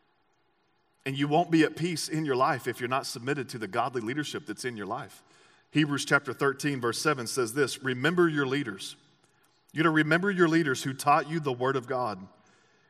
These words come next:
And think of them, or think of all the good that has come from their lives.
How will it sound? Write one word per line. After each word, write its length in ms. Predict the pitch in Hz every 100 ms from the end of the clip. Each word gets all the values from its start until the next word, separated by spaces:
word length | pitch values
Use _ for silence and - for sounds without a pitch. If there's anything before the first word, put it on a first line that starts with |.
| _
And 100 | 127
think 240 | - 180 190
of 180 | 156
them, 320 | 135 123 107 95
or 100 | 113
think 220 | 110 175
of 100 | 165
all 140 | 156 170
the 80 |
good 260 | 143 143 160
that 80 | 139
has 140 | 120
come 200 | - 165
from 160 | 160 120
their 140 | 139
lives. 520 | 143 101 98 - -